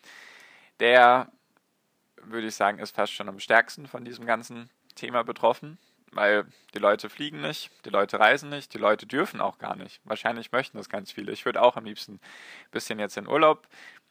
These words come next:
fahren oder fliegen, nur darfst du halt jetzt nicht. Und verstehe ich auch, empfinde ich auch als richtig und deswegen Tourismusbranche da ziemlich, ziemlich hart betroffen davon.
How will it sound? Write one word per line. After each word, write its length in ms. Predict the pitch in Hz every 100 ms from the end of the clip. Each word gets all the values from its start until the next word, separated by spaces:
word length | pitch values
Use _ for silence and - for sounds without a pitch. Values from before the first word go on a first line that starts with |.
| _
fahren 340 | _ 127 131 139
oder 180 | 131 123
fliegen, 380 | - 127 127
nur 280 | 123 104 98 98 _ _
darfst 260 | - 135 -
du 40 |
halt 120 | 135
jetzt 220 | 135 131
nicht. 280 | 127 131 - _ _
Und 320 | - 110 104
verstehe 320 | 95 110 - 139
ich 180 | 160
auch, 280 | - 120 120 _ _ - -
empfinde 400 | 113 107 123 117
ich 100 | -
auch 120 | 110
als 180 | 104 -
richtig 380 | 175 - 147
und 80 | 113
deswegen 340 | 107 - 110 104
Tourismusbranche 800 | 107 117 - 107 - 107 104
da 120 | 104 101
ziemlich, 560 | - 120 110 - - _ - - - - - _
ziemlich 280 | - 120 123
hart 180 | 117 -
betroffen 400 | - 127 147 147
davon. 520 | 131 131 131 127